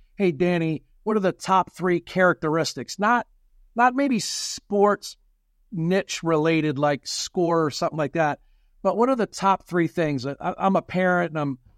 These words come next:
I'm bringing my kid to, to your lacrosse squad. And I was like, "Hey, my, my son's pretty committed to playing at the next level. He thinks he can compete,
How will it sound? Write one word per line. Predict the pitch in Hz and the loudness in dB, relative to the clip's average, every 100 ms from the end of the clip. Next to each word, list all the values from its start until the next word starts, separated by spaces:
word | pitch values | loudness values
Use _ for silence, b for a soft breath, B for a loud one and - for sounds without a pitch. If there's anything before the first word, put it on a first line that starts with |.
| _ | _
I'm | 156 160 | -6 -2
bringing | 180 185 175 | 2 2 4
my | 170 | 2
kid | 165 - 175 156 | 2 0 0 0
to, | 156 147 131 | 0 0 -2
to | - | -4
your | 156 165 | -2 0
lacrosse | 151 - 170 160 151 | 0 -2 2 4 2
squad. | - 160 | 0 2
And | 156 | 2
I | 147 | -2
was | 135 | -6
like, | 131 | -6
"Hey, | 165 | -2
my, | 147 170 180 | 2 2 2
my | 165 | -2
son's | 170 - 165 143 | -2 0 0 -2
pretty | 175 156 | -2 -4
committed | - 143 165 160 139 | -4 -2 2 2 0
to | 135 131 _ _ _ _ | -4 -6 _ _ _ _
playing | - 175 170 | -4 0 2
at | 165 - | 2 0
the | |
next | 151 156 - | 0 0 0
level. | 156 151 147 | 0 2 2
He | 139 | -2
thinks | - 175 - | -2 -2 -2
he | 165 | -2
can | 147 | -4
compete, | 156 147 - 165 165 | -6 -6 0 0 0